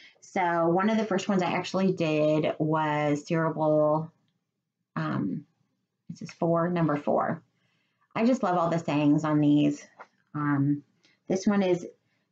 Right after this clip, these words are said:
be you as to others, kind and true, as you would have them be to you.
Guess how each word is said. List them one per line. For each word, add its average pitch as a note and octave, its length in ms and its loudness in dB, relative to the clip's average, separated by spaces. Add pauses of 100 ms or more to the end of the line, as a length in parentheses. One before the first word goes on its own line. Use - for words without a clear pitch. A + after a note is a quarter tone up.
be G#3 80 2
you F#3+ 380 2
as F3+ 200 -2
to - 120 -2
others, E3 280 -2
kind D3+ 340 0
and D3 120 2
true, C#3+ 500 0
as C#3+ 180 -2
you D3 160 0
would D3 160 0
have C#3 240 -6
them C#3+ 160 2
be B2+ 160 0
to - 180 -4
you. A#3+ 600 4